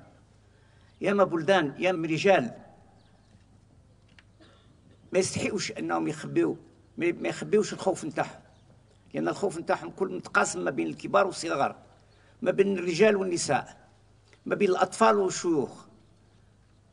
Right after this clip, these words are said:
"ليعبدوا رب هذا البيت الذي أطعمهم من جوع وآمنهم من خوف".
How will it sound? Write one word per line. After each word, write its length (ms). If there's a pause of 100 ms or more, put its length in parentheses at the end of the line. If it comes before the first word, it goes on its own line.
(1900)
"ليعبدوا 560
رب 180
هذا 280
البيت 320
الذي 340
أطعمهم 480
من 160
جوع 320
وآمنهم 560
من 140
خوف". 380